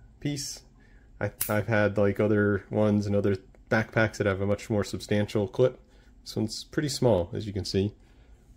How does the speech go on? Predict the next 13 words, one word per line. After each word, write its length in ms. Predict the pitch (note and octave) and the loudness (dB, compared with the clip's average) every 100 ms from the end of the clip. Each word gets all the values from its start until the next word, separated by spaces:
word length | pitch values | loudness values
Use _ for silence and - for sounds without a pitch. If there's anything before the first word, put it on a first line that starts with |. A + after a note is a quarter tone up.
| - | -16
Yeah, 100 | - | -8
it's 140 | G2+ - | -8 -4
a, 140 | G#2 - - - - - _ - - - | -4 -6 -20 -20 -20 -20 _ -20 -20 -20
it's 100 | - | -10
a, 140 | - A2+ - | -6 -6 -6
it's 160 | A#2 | -4
a 60 | A2+ | -2
little, 440 | A2 A2+ G#2 F#2 - - - - - - - | 2 2 2 -2 -14 -20 -20 -20 -20 -20 -10
uh, 360 | A#2 G#2+ G2+ G#2+ - - - - - | -6 -2 -2 -2 -8 -20 -20 -20 -14
two 140 | - B2+ | 0 2
centimeter 520 | - A2 A2 A2 G#2+ | 6 6 6 4 4
thick 280 | - A#2+ - | 2 -2 0
thing. 340 | A#2+ A#2+ A#2 | 2 2 0